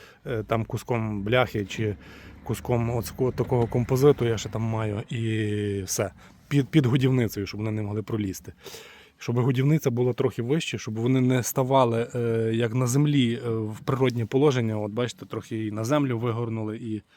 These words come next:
е, цей. Ну, але що я бачу, що плюс, що працює сітка моя. Сітка працює гарно, все пропускає, так що тут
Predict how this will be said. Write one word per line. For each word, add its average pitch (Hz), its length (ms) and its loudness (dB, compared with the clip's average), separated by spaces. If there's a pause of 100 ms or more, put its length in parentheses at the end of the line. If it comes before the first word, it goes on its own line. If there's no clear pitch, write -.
(880)
е, 107 160 -8
цей. 104 320 -4
Ну, 131 280 -4
але 113 260 -2 (1160)
що - 160 -4
я 123 100 4
бачу, 120 360 0
що 117 220 -4
плюс, 156 440 0
що - 180 -10
працює 123 460 -2
сітка 113 400 -4
моя. 101 320 -6 (760)
Сітка - 400 -6
працює 117 440 0
гарно, 135 400 2
все 120 200 -6
пропускає, 120 720 -8 (200)
так 113 200 -8
що 113 220 -6 (920)
тут 113 180 -2